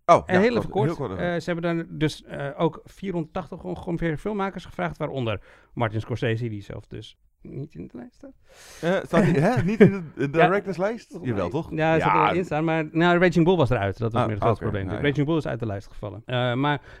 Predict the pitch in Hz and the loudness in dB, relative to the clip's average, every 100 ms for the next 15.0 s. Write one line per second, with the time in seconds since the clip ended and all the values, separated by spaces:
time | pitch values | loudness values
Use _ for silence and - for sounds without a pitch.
0 | - 131 120 120 113 113 113 135 131 113 | -4 -2 0 -2 -2 -6 -4 -4 -4 -4
1 | 98 101 101 104 101 113 127 123 107 95 | -6 -8 -8 -10 -8 -4 -4 -2 -4 -4
2 | 101 104 110 120 - 110 101 104 98 95 | -6 -8 -8 -8 -6 -8 -6 -8 -10 -12
3 | - 95 92 - 110 104 101 101 101 - | -12 -14 -12 -8 -6 -4 -6 -8 -10 -14
4 | - - - _ - 170 170 170 170 160 | -20 -20 -20 _ -4 0 2 2 2 2
5 | 170 160 226 - 151 131 135 131 - 165 | 2 4 4 2 -2 0 0 0 -2 0
6 | 123 107 104 101 98 101 - 156 127 113 | 0 -2 -4 -8 -12 -14 -8 -6 -2 -2
7 | 190 151 - _ _ - 151 - - - | -4 -8 -12 _ _ -4 -4 -4 -8 -6
8 | 175 - 170 - 101 - - 127 113 90 | -6 -6 -8 -8 -10 -12 -10 -4 -2 -4
9 | 160 151 143 165 139 - - - 123 147 | -2 0 0 -2 -6 -14 -18 -10 -2 0
10 | 175 135 113 135 139 131 135 98 101 170 | 2 0 0 -4 -4 -2 -2 -4 -4 -4
11 | 139 127 _ - 175 175 170 156 120 82 | -4 -8 _ -2 2 4 4 0 -2 -8
12 | 71 101 104 101 92 78 73 104 123 117 | -8 -6 -6 -6 -8 -10 -10 -6 -6 -2
13 | 127 131 113 123 117 113 113 127 90 82 | 2 2 0 -4 -2 0 0 -2 -2 -4
14 | 80 80 90 90 139 113 - 67 - - | -6 -8 -6 0 0 0 -4 -16 -20 -20